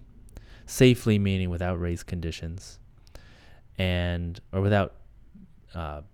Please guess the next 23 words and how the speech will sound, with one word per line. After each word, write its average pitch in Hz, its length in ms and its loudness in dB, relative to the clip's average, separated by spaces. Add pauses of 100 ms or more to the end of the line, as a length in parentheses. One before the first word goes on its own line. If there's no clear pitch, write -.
bad 82 380 -2
race 78 240 -8
conditions, - 640 -12
race 90 200 -4
conditions 85 520 -10
that 78 120 -8
could 82 140 -10
lead 85 380 -4
to 78 280 -6
the 82 140 -4
wrong 82 380 -4
result. 80 640 -6 (800)
And 95 580 -2
parallelism 104 840 6 (1200)
is 92 260 -2
about, 85 440 -2 (1000)
once 101 380 -2
you 92 100 -2
have 131 280 4
that, 104 400 4
being 95 160 -2
able 95 240 0
to - 180 -8